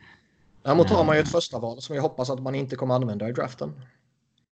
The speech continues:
Speaker 1: Vi har draftat och, åt helvete för mycket nu. Nu använd det som en tillgång
Speaker 2: Ja,
Speaker 1: för
Speaker 2: usch.
Speaker 1: att göra någonting.
Speaker 2: Mm.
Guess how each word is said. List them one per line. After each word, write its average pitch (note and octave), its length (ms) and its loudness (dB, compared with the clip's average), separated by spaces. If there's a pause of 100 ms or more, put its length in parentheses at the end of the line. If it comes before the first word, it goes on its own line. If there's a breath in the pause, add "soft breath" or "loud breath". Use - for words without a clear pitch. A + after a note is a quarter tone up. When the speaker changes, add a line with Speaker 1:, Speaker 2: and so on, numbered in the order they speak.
(180)
Speaker 1:
Vi B2+ 80 0
har C3 100 2
draftat A#2+ 600 0
och, B2 680 4
åt B2 120 -2
helvete A#2+ 420 0
för B2+ 120 -2
mycket A#2+ 280 0
nu. B2 200 4
Nu B2 760 2
använd B2 340 4
det A#2+ 140 6
som A#2 220 0
en A#2 80 2
tillgång A#2 280 4
Speaker 2:
Ja, - 120 0
Speaker 1:
för B2+ 100 2
Speaker 2:
usch. A#2 380 -2
Speaker 1:
att A2+ 80 -12 (160)
göra G#2 80 -4
någonting. A#2+ 300 0 (1400 soft breath)
Speaker 2:
Mm. A2+ 580 -4